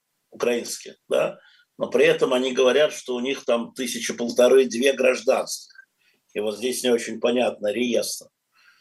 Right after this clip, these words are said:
Значит, в России больше пяти, э, российских военнослужащих, это я говорю сейчас нашим, а, зрителям и вам, российских военнослужащих больше пяти тысяч.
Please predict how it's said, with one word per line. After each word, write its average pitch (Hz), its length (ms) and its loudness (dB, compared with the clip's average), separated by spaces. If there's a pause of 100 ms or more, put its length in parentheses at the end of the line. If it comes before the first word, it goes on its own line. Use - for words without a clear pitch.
(280)
Значит, 110 400 -2
в 113 80 0
России 143 960 0
больше 123 420 0
пяти, 120 400 -6
э, 120 200 8 (360)
российских 131 640 0
военнослужащих, 127 880 -2
это 120 100 0
я 113 40 -2
говорю 117 200 0
сейчас - 220 -10
нашим, 101 320 -4 (460)
а, 107 260 2
зрителям 117 560 0
и 113 60 0
вам, 147 260 4
российских 123 580 -2
военнослужащих 123 1000 -2 (320)
больше 131 360 4
пяти 123 280 -6
тысяч. - 640 -6